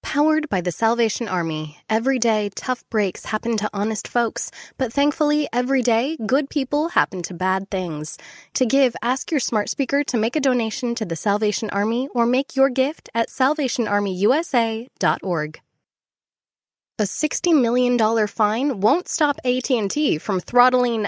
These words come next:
unlimited data plans. If you were an A T and T unlimited customer in twenty eleven, you might be getting a partial refund due to undisclosed data throttling.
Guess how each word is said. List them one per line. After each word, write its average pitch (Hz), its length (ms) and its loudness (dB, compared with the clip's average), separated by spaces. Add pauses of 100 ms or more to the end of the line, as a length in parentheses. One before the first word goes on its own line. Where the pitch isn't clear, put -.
(140)
unlimited 208 640 2
data 170 280 2
plans. - 600 -4 (320)
If 202 180 -2
you 269 120 4
were 285 160 6
an 247 160 0
A 240 120 2
T 247 220 0
and 233 100 2
T 233 320 2 (100)
unlimited 226 540 0
customer 247 540 0
in 208 100 -4
twenty 240 300 0
eleven, 208 420 2 (300)
you 262 140 4
might 269 260 4
be 370 100 2
getting 294 340 2
a 202 100 -2
partial 302 440 0
refund 349 560 0
due 262 160 4
to - 180 2
undisclosed 233 800 2
data 196 300 2
throttling. 156 640 -2